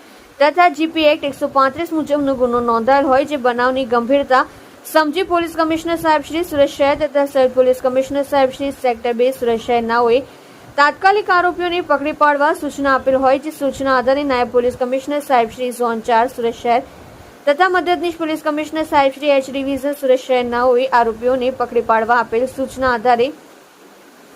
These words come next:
પોલીસ ઇન્સ્પેક્ટર શ્રી એચ એમ ગઢવી તથા પોલીસ ઇન્સ્પેક્ટર શ્રી આઈ એમ હુદ્દડ નાઓની સૂચના અને માર્ગદર્શન હેઠળ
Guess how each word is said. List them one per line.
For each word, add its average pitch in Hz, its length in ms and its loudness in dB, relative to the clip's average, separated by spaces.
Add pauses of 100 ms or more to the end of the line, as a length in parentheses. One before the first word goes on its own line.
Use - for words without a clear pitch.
(640)
પોલીસ 349 300 6
ઇન્સ્પેક્ટર 349 480 4
શ્રી 339 160 -2
એચ 311 240 2
એમ 330 140 2
ગઢવી 302 340 2
તથા 311 220 2
પોલીસ 294 340 2
ઇન્સ્પેક્ટર 294 460 2
શ્રી 294 180 -2
આઈ 269 160 4
એમ 277 140 0
હુદ્દડ 269 300 4
નાઓની 262 380 2
સૂચના 269 440 0
અને 262 160 2
માર્ગદર્શન 240 600 2
હેઠળ 240 300 2